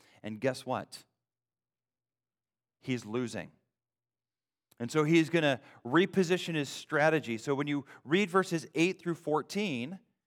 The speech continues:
Pharaoh comes as, uh, comes up with this strategy. In fact, let me just kinda highlight some themes for you. Look in verse ten. "Come, let us deal shrewdly with them, lest they multiply, and war breaks out, and they join their enemies and fight against us,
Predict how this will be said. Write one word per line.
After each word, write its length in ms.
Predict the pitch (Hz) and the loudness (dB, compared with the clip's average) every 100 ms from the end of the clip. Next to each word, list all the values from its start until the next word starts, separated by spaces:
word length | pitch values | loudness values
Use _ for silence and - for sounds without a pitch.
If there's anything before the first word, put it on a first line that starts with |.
| _ _ _ _ _ - | _ _ _ _ _ 2
Pharaoh 240 | 185 175 | 6 6
comes 260 | 175 180 160 | 4 2 4
as, 220 | 170 135 127 | 0 0 -8
uh, 140 | - 127 | -4 -4
comes 300 | - 165 156 | 0 2 4
up 160 | 160 | 4
with 160 | 160 127 | 4 2
this 160 | 147 - | 0 -2
strategy. 720 | - - 170 233 156 107 71 - - - | -6 2 4 6 2 -2 -12 -18 -18 -10
In 80 | 135 | 2
fact, 220 | 175 165 | 4 4
let 80 | 208 | 0
me 60 | |
just 180 | 208 160 | 0 0
kinda 160 | 165 139 | -2 0
highlight 360 | 156 151 139 | 0 0 -2
some 120 | 131 117 | -4 -6
themes 300 | 143 143 - | -4 -4 -4
for 180 | 123 | -2
you. 80 | 110 | -2
Look 120 | 156 | -2
in 60 | 196 | -2
verse 200 | 165 151 | -4 -2
ten. 300 | 175 139 92 _ _ _ _ _ _ _ _ _ _ - | 0 -2 -4 _ _ _ _ _ _ _ _ _ _ 0
"Come, 180 | 208 | 2
let 80 | 196 | 4
us 100 | 170 | 2
deal 200 | - 170 | 2 0
shrewdly 520 | 147 - 202 254 226 | 0 -4 -4 -2 0
with 180 | 147 127 | 0 0
them, 280 | 127 98 80 _ _ _ - | 0 0 -4 _ _ _ 0
lest 220 | 170 175 | 4 6
they 100 | 175 | 4
multiply, 720 | 147 175 240 208 156 113 90 - _ _ _ - | 4 4 4 2 2 0 0 -10 _ _ _ -4
and 160 | 120 | -2
war 280 | 120 226 294 | 0 2 2
breaks 340 | 143 135 - | 4 2 2
out, 360 | 127 95 - - _ _ - | 0 0 -4 -14 _ _ -8
and 80 | 117 | -2
they 120 | 123 | -2
join 260 | 113 185 202 | 0 0 2
their 160 | 190 | 2
enemies 300 | 180 180 147 | 2 0 -2
and 100 | 120 | -4
fight 220 | 113 180 180 | 0 0 2
against 320 | 165 180 - | -2 -4 -6
us, 260 | 95 - | -8 -10